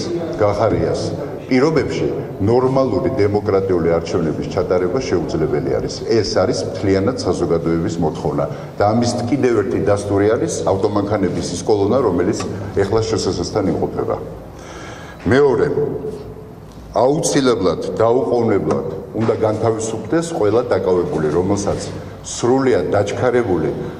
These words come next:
სტალინისტური მეთოდებით თორმეტიდან ხუთმეტ დღემდე დაკავება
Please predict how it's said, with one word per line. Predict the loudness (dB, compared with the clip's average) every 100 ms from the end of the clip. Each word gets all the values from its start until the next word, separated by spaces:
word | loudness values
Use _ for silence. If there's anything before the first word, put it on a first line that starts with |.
| -14 -14
სტალინისტური | -4 0 2 2 2 0 0 0
მეთოდებით | 0 0 0 0 0
თორმეტიდან | 0 0 0 0 0 -2
ხუთმეტ | -2 -2 0
დღემდე | 2 2 2 2 2 -2 -6 -8 -4
დაკავება | -2 2 4 4 2